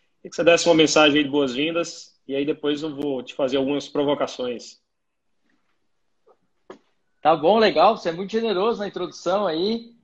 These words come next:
Speaker 2: Eu dou boa, ah, boa noite a todos. É sempre um prazer participar, aprender, trocar ideias hoje,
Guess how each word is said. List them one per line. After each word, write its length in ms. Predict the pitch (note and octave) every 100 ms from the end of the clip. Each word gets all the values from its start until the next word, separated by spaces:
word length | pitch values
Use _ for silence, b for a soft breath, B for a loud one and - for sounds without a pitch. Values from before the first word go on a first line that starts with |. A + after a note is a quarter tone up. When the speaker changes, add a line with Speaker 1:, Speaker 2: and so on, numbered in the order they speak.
| _
Speaker 2:
Eu 160 | C3 C3+
dou 260 | D#3 F3+
boa, 800 | E3 E3+ E3 D3+ C3+ C3 C3 B2
ah, 60 | A#2
boa 160 | C#3+
noite 260 | D#3 F#3 F3+
a 80 | C#3+
todos. 400 | D#3+ G3 A3 D3
É 580 | D3 C3 B2+ A#2 A2+ A#2+
sempre 240 | - E3+
um 60 | F#3+
prazer 420 | F#3 D3 D#3+ E3+
participar, 640 | E3+ D3 - - C3+ E3 D3
aprender, 600 | - D3 B2 C#3+ E3+ -
trocar 300 | B2+ D3+ C#3+
ideias 480 | A2 C#3 F3 C3
hoje, 400 | C3 D3+ C#3 A#2+